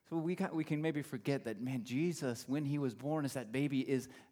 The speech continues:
is God incarnate. He's all-powerful. He's greater than everything that was, everything that is, and everything that will be. So we can say, "Jesus is greater than," and you can just fill in the blank, and it is true.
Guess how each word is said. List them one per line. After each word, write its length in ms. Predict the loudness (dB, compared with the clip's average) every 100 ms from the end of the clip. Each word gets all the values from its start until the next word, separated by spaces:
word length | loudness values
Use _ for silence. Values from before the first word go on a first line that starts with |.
| _
is 100 | -2
God 480 | 2 6 6 6 4
incarnate. 760 | 2 -6 0 4 4 4 0 -4 -16 -20 -20 _ _ _
He's 180 | 4 4
all-powerful. 920 | 6 8 6 6 6 8 6 4 2
He's 180 | 2 2
greater 300 | 6 8 8
than 140 | 4
everything 420 | 4 4 4 2 4
that 160 | 2
was, 420 | 6 8 8 6 4
everything 340 | 0 2 4
that 180 | 4 8
is, 280 | 10 8 6
and 100 | 2
everything 380 | 2 2 2 2
that 120 | 4
will 200 | 6 6
be. 500 | 6 6 6 6 4 -4 -18 -20 -20 _ -4
So 120 | 2
we 80 | 4
can 100 | 4
say, 140 | 2
"Jesus 580 | 2 2 4 6 4 4
is 160 | 2 0
greater 640 | -2 2 6 6 6 6
than," 360 | 6 6 4 0
and 120 | -2
you 120 | -2
can 100 | -2
just 180 | -2 -4
fill 200 | -2 -2
in 80 | 0
the 80 | -2
blank, 440 | -2 -2 -2 -6 -18 -20 -20 _
and 120 | -6 -4
it 80 |
is 180 | -4 -6
true. 580 | -10 -14 -8 -6 -4 -6